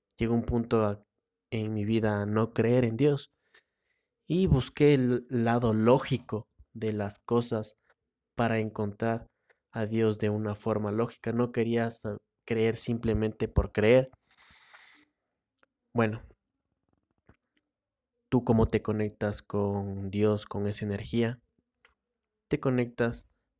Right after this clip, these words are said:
puedes, puede ser de diferentes formas. Puede ser orando, puede ser enfocándote en ti, puede ser,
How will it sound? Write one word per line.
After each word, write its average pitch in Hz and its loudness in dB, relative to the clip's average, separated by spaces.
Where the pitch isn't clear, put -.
puedes, 135 2
puede 147 0
ser 131 -2
de 123 -2
diferentes 110 -4
formas. 110 -10
Puede 127 2
ser 120 -4
orando, 113 0
puede 117 4
ser 113 2
enfocándote 117 2
en 101 -4
ti, 117 0
puede 117 6
ser, 113 -2